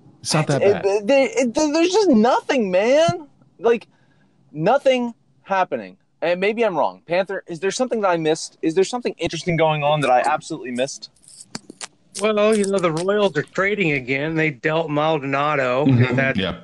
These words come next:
Speaker 3: exciting. <laughs> To, to the Cubs, who lost Wilson Contreras for ten days. And, and, and an interesting thing, so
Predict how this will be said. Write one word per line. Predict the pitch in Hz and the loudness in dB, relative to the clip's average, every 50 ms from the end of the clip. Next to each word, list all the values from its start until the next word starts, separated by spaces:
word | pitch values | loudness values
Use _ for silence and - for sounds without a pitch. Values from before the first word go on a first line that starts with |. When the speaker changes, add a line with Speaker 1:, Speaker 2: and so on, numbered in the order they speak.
| - - | -20 -20
Speaker 3:
exciting. | - _ - - 147 131 123 123 123 135 143 170 151 - | -20 _ -14 -10 -10 -8 -8 -6 -6 -4 -4 -4 -4 -4
<laughs> | - - - - - - - - - - - - - _ _ _ - | -6 -6 -6 -6 -8 -10 -12 -14 -18 -20 -20 -20 -20 _ _ _ -8
To, | - 151 139 | -6 -6 -6
to | - - - 151 | -6 -6 -6 -6
the | 127 147 | -6 -6
Cubs, | - - 175 170 156 160 165 151 - | -6 -4 -2 -2 0 -2 -2 -4 -6
who | - 156 143 | -6 -4 -2
lost | 151 147 156 156 143 - | 0 0 0 0 -2 -4
Wilson | 143 156 160 151 - 135 | -2 -2 -2 -2 -4 -8
Contreras | - 147 - - 160 160 156 147 131 | -8 -8 -6 -4 -2 -2 -2 -2 -4
for | - - - | -6 -8 -8
ten | - 160 147 139 135 | -6 -4 -4 -2 -2
days. | 131 135 135 135 143 156 160 143 - - - - - - - _ _ _ - | -2 -2 0 0 0 0 -2 -4 -6 -12 -16 -20 -20 -20 -20 _ _ _ -4
And, | 151 151 147 151 151 156 160 | -4 -2 -2 -2 -4 -6 -8
and, | 160 160 165 160 | -8 -8 -6 -6
and | 160 170 180 | -4 -4 -2
an | 185 196 214 | 0 0 2
interesting | 247 269 269 240 220 196 151 - - 170 156 151 | 2 2 0 0 0 -2 -2 -2 -2 -2 -2 -2
thing, | - - 165 160 156 143 | -2 -2 0 0 -2 -2
so | - - 170 160 156 151 151 | -2 0 0 2 2 0 -2